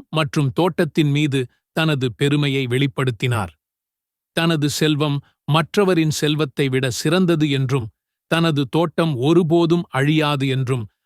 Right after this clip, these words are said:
அழிக்கப்படாது என்றும் கூறினார். தனது செல்வத்தின் காரணமாக அவர் உயர்ந்தவராக உணர்ந்தார். மேலும், அல்லாஹ்வின் விருப்பத்தால் தான்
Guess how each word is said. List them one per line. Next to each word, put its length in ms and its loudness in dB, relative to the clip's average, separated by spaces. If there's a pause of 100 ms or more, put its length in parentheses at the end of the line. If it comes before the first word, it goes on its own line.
(140)
அழிக்கப்படாது 920 0
என்றும் 340 -2
கூறினார். 520 -4 (840)
தனது 320 2
செல்வத்தின் 600 -2
காரணமாக 640 -2 (560)
அவர் 280 -2
உயர்ந்தவராக 880 -2
உணர்ந்தார். 520 -2 (720)
மேலும், 300 0 (380)
அல்லாஹ்வின் 600 0
விருப்பத்தால் 560 -4
தான் 240 -4